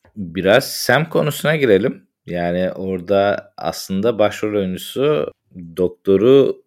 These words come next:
rehin alan bir seri katilimiz. Yani seri katil dizileri zaten çok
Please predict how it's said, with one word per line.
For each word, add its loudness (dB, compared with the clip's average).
rehin 2
alan 0
bir 0
seri 0
katilimiz. -2
Yani -4
seri -6
katil -4
dizileri -4
zaten -4
çok -6